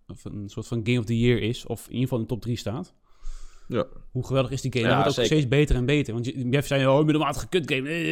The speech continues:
Speaker 1: eh, eh. Maar na zestig
Speaker 3: Ja,
Speaker 1: uur is die game nog steeds
Speaker 3: ik
Speaker 1: vet.
Speaker 3: moet zeggen, inderdaad, het is wel, het, hij, hij groeit wel. Ik had
Speaker 1: Ja.
Speaker 3: verwacht dat het echt een saaie exercitie zou zijn.
Speaker 1: Ja.
Speaker 3: Net zoals met,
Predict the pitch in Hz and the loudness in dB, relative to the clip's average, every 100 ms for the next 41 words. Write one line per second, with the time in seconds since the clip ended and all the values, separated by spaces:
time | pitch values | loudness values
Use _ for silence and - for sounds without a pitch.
0 | 170 160 139 - - - 143 143 143 156 | 0 0 -4 -14 -10 2 2 4 4 4
1 | 156 190 175 - 113 117 120 - 156 127 | 4 2 2 2 4 4 4 4 6 4
2 | 127 - 165 147 - 180 202 190 185 175 | 4 2 2 2 2 2 2 2 4 6
3 | 180 - _ - - 143 135 131 175 175 | 4 0 _ -18 -6 0 2 2 0 -4
4 | - 131 160 135 151 156 156 135 135 - | -4 -2 -2 -2 2 2 2 -2 -4 -4
5 | 127 - - 120 131 127 - 165 139 110 | -6 -6 -6 -4 -2 -4 -6 -6 0 0
6 | 190 294 - 123 160 170 123 120 180 - | 0 -4 -10 0 2 2 0 0 0 0
7 | 135 135 123 - 135 - 131 123 151 135 | 0 0 -8 -10 -8 -6 -4 -2 0 2
8 | 135 123 - 120 151 170 156 147 147 180 | 2 0 -4 -4 -4 -4 -2 0 0 -2
9 | - 170 277 120 107 123 127 139 117 113 | -4 -2 -2 -2 -4 -4 -2 0 0 0
10 | 123 | -4